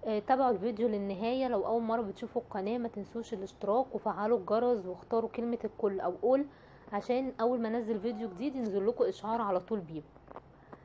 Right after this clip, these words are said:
طبعًا كلكم عارفين ان التنسيق المرحله الاولى كان المفروض تسجيل رغباته يخلص امبارح،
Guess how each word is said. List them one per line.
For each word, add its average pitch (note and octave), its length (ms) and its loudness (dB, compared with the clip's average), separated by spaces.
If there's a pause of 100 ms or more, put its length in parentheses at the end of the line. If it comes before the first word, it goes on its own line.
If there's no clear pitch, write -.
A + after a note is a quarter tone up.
(160)
طبعًا C#4+ 340 4
كلكم B3+ 400 0
عارفين B3 640 -2
ان B3+ 480 -4
التنسيق G3+ 600 -12
المرحله A3 480 -2
الاولى C4+ 460 -2
كان B3+ 220 0
المفروض A3+ 580 -2 (220)
تسجيل A3 400 0
رغباته G#3+ 560 2
يخلص A#3 400 0
امبارح، A#3+ 600 -2